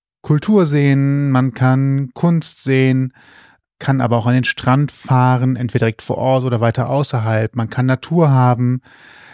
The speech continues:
Das ist alles zentriert auf relativ kleinen Raum erreichbar, hat eine tolle Infrastruktur. Ich glaub, das ist das Gesamtpaket, was ich, was ich sehr toll fand. Und dazu auch,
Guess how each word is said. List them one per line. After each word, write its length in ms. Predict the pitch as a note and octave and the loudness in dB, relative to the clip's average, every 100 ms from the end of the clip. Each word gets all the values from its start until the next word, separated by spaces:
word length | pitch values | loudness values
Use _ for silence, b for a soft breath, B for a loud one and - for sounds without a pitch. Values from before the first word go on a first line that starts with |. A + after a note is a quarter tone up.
| B - | B -4
Das 180 | A2+ | -4
ist 240 | - D3 - | -6 -8 -4
alles 440 | C#3 C#3+ D#3 - | -2 0 -2 -2
zentriert 640 | - C#3+ C3 - - D3+ | -2 -2 -2 -6 -4 -4
auf 460 | - C3+ - - - | -2 -6 -6 -16 0
relativ 480 | C3 C#3 - C3+ - | 2 2 -2 -8 -8
kleinen 540 | - A#2+ B2+ C3 C3 | 0 2 4 4 2
Raum 500 | A2 A2 A#2+ C3 C3+ | 2 0 2 0 -2
erreichbar, 1120 | C3+ A2+ G#2+ A#2+ D#3 - E3 D#3 D#3 D#3 B2 | 0 0 2 0 -2 -4 0 2 2 -2 -2
hat 160 | A#2+ - | -2 0
eine 240 | A#2+ A2 | -4 -4
tolle 320 | - C3 B2+ C3+ | -2 -2 0 -2
Infrastruktur. 1040 | D#3+ - C#3 - C#3 - - C#3+ C#3+ C#3+ B B B B | -2 -2 -2 -4 -10 -8 -2 2 2 0 B B B B
Ich 120 | - | -4
glaub, 100 | C3+ | -4
das 140 | - C3 | -2 -4
ist 80 | A#2+ | -4
das 100 | - | -2
Gesamtpaket, 960 | A2 A#2+ C#3 - A2 - - G#2+ G2+ | 0 2 0 -2 -6 -6 0 0 2
was 140 | A2 G2+ | 0 2
ich, 360 | G2+ - - - | 0 -2 -12 -4
was 160 | A2 | -2
ich 120 | G#2 | 0
sehr 240 | G#2+ B2 C3+ | 2 0 0
toll 400 | - C#3+ C#3 D#3+ | -4 -2 0 -2
fand. 600 | - D3 C#3+ C#3+ - - B B B B B _ | -2 0 0 -2 -6 -18 B B B B B _
Und 260 | - C3 - | -2 -2 2
dazu 760 | A#2 - - - A#2+ B2 B2 - | -2 0 -6 -2 0 0 -2 -2
auch, 480 | A#2+ A#2 A#2 A#2 | 0 2 2 -2